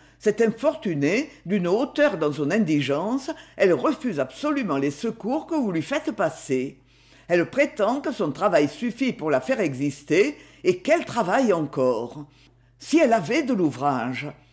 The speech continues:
Mais elle en manque, la dentelle ne va point, on ne lui donne rien à faire.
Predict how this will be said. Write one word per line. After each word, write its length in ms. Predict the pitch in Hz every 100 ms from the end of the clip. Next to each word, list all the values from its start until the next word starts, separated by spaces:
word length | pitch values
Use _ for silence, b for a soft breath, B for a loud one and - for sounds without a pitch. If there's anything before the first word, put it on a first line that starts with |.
| b b
Mais 240 | 175 285
elle 160 | 208 160
en 160 | 147 143
manque, 460 | 131 196 262 277 294 B B 175
la 100 | 165
dentelle 600 | 190 302 - 208 143 147
ne 60 |
va 140 | 143 143
point, 460 | - 139 180 285 B B
on 120 | 196
ne 80 | 196
lui 180 | 160 151
donne 300 | 160 311 277
rien 340 | - 240 302
à 80 | 190
faire. 460 | - 131 127 117